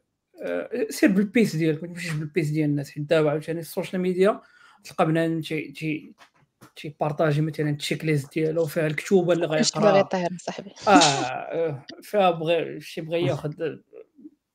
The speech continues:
Speaker 1: بيرمي ديال، ديال الهليكوبتر، شي، كل واحد شنو بغى يدير، فهمتي؟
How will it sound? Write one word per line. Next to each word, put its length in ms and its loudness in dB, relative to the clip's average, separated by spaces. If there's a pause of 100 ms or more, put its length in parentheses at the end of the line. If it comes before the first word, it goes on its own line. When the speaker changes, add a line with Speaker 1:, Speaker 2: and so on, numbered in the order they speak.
Speaker 1:
بيرمي 360 6
ديال، 440 -4 (920)
ديال 540 -2
الهليكوبتر، 840 4
شي، 200 -10
كل 240 2
واحد 260 8
شنو 200 2
بغى 200 0
يدير، 280 0
فهمتي؟ 440 -6